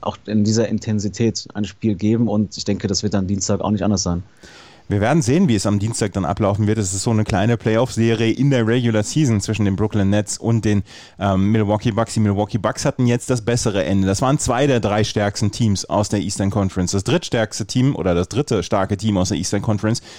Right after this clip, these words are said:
Speaker 2: das sind die Philadelphia seventy-sixers und die hatten ihrerseits alle Hände voll zu tun,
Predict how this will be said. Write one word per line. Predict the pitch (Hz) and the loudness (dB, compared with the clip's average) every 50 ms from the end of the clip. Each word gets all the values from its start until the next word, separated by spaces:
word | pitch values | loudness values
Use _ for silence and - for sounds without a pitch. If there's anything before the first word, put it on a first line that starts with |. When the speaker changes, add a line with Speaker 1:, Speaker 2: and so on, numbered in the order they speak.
| - - - - - - | -20 -20 -20 -20 -8 -6
Speaker 2:
das | 101 92 | -2 2
sind | 123 127 | 2 2
die | 123 | 2
Philadelphia | - 139 131 127 120 127 139 131 139 | 2 0 0 2 2 2 2 2 0
seventy-sixers | 127 - 131 127 131 127 123 - 160 156 - 131 107 90 | 0 2 2 2 0 0 0 -2 -2 -2 0 -2 -2 -2
und | - 98 113 110 95 120 | 0 0 -2 0 0 0
die | 160 170 143 | 2 2 4
hatten | 131 120 117 165 117 110 - | 2 2 0 0 -2 -2 -2
ihrerseits | - 135 180 170 131 117 101 87 95 92 92 85 - - | 0 0 0 2 2 2 2 2 2 0 0 0 -2 -2
alle | - 107 120 | -2 0 2
Hände | 110 110 107 107 101 | 2 2 2 2 0
voll | - - 101 95 | 0 0 -2 -2
zu | - - | -2 -6
tun, | - - 117 117 120 | -4 0 2 2 2